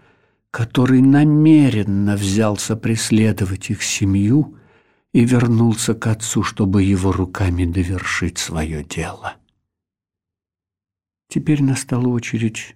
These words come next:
Хумы придумывать, как избавиться от напасти. На следующий день, когда следы на руках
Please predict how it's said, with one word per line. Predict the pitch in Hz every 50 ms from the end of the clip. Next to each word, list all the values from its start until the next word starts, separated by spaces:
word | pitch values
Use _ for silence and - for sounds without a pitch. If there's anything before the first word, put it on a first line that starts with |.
| _ _ _
Хумы | - - - - 131 117 95 85 80 78 67 - _ _ _ _ _ _ _ _ _ _ _ _ _ _ _ _
придумывать, | - 101 98 92 98 90 85 87 87 92 92 - -
как | - - 92 87 - - - - - _ _ _ _ _ _ _
избавиться | - 107 92 90 90 95 92 82 78 95 92 - - - 98 101
от | - _
напасти. | - 101 101 - - 85 - - - - - - - _ _ _ _ _ _ _ _ _ _ _ _ _ _ _ _ _
На | 117 113
следующий | 113 - - 127 117 117 117 110 107 - - - 113
день, | 107 123 120 117 110
когда | - 101 101 101 107 104
следы | - - 123 113 107 117
на | 107 107 110
руках | 107 107 - - 117 110 - - - - -